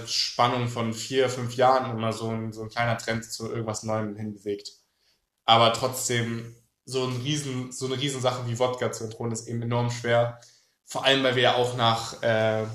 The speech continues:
wenn wir sowas reden, immer von den beliebten Spirituosen, geht's natürlich um die Verkaufszahlen. Und es ist einfach so, dass junge Leute viel mehr trinken.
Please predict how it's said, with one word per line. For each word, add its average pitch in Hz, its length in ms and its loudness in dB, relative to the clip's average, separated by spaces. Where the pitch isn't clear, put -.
wenn 117 180 0
wir 117 80 0
sowas 120 360 0
reden, 127 180 0
immer 113 200 0
von 113 120 -6
den 113 100 -2
beliebten 120 320 -6
Spirituosen, 120 560 -2
geht's 117 160 -10
natürlich 117 320 -6
um 113 60 -14
die 107 60 -18
Verkaufszahlen. 127 840 0
Und 117 160 -2
es 117 120 0
ist 123 140 0
einfach 107 220 0
so, 117 140 -2
dass 113 140 -2
junge 120 180 0
Leute 117 280 2
viel 120 180 -8
mehr 113 140 -4
trinken. 151 540 -12